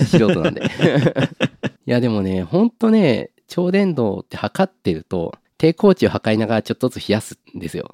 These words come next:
Speaker 1: で、それで、だんだん抵抗値下がるんですけど、カクンって急にゼロになるところがあって、
Speaker 2: へー。
Speaker 1: なんかね、ほんとバグみたいなんですよね。
Speaker 2: マジバグじゃないですか、それ。
Speaker 1: ね、なんかね、測定ミス、なんかショートしたみたいな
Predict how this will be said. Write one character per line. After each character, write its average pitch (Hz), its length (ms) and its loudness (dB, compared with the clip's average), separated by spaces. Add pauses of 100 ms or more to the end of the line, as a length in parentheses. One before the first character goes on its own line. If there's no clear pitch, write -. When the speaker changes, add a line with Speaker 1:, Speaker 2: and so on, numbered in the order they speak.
Speaker 1:
で、 131 100 -6
そ 147 120 -2
れ 151 60 2
で、 160 320 2 (300)
だ 151 280 0
ん 202 120 2
だ 196 160 4
ん 196 60 2
抵 185 160 2
抗 185 140 2
値 - 120 -8
下 110 180 -4
が 147 80 -2
る 120 80 -2
ん 82 60 -8
で 82 80 -18
す - 60 -20
け - 100 -10
ど、 85 220 -10 (180)
カ - 120 -14
ク 277 140 4
ン 269 40 4
っ - 20 4
て 120 100 -2
急 127 160 2
に 123 140 0
ゼ 135 120 4
ロ 117 100 4
に 82 60 -2
な 82 80 -2
る 78 60 -4
と - 80 -16
こ - 80 -10
ろ 82 80 -10
が 82 60 -8
あ - 20 -8
っ - 20 -12
て、 - 340 -8 (200)
Speaker 2:
へ 127 60 4
ー。 151 380 4
Speaker 1:
な 175 100 4
ん 196 40 -2
か 101 100 -10
ね、 92 160 -6 (160)
ほ - 200 0
ん 202 60 0
と - 80 -4
バ 110 160 -2
グ 135 100 -2
み 196 120 -2
た 240 100 0
い 101 40 2
な 80 120 0
ん 107 60 2
で 98 100 -2
す - 80 -6
よ - 80 -6
ね。 92 60 -8
Speaker 2:
マ 156 100 0
ジ 190 100 -4
バ 113 180 0
グ 120 120 -4
じ 113 60 -4
ゃ - 60 -6
な 165 60 4
い - 40 2
で 107 40 -6
す - 160 -16
か、 - 180 -18
そ - 200 -8
れ。 180 80 -4 (720)
Speaker 1:
ね、 131 160 -2
な 196 160 2
ん 233 40 0
か 131 140 -10
ね、 95 140 -6
測 - 300 -8
定 214 200 4
ミ 233 120 2
ス、 110 180 -4
な 147 120 -2
ん - 20 -4
か - 80 -2
シ - 120 -4
ョ 247 60 4
ー 226 40 2
ト 107 120 -2
し - 100 -12
た 101 140 -2
み 95 100 -4
た - 100 -8
い - 80 -12
な 95 160 -16